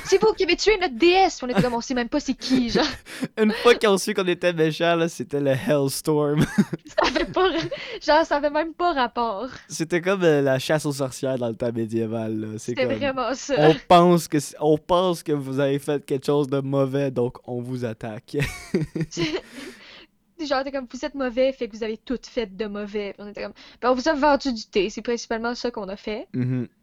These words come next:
Speaker 2: mhm.
Speaker 1: Mais on a aussi encouragé fortement une divinité du mal.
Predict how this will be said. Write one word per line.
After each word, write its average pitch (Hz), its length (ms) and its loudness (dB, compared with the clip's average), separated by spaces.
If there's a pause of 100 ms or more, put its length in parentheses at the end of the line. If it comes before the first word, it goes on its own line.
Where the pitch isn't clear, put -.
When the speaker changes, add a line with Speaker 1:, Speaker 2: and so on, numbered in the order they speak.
(140)
Speaker 2:
mhm. 123 320 -4
Speaker 1:
Mais 254 360 4 (320)
on 233 160 -2
a 240 60 0
aussi 339 580 0
encouragé 240 560 -2
fortement 240 640 -4 (680)
une 233 220 -4
divinité 233 640 -4
du 233 180 -4
mal. 196 380 -4